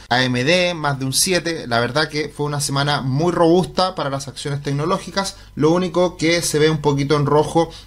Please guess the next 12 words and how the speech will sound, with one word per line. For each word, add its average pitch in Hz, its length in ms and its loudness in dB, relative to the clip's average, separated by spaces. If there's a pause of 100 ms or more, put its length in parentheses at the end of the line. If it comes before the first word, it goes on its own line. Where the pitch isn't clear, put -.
(100)
es - 320 2
healthcare, 143 580 0
cuidado 127 360 -2
de 120 80 -2
la 120 100 -4
salud, 185 380 -2 (200)
y 139 100 -6
también 143 440 0 (140)
utilities, 120 580 -2
pero 117 160 -4
en 117 60 -8
general... 143 500 0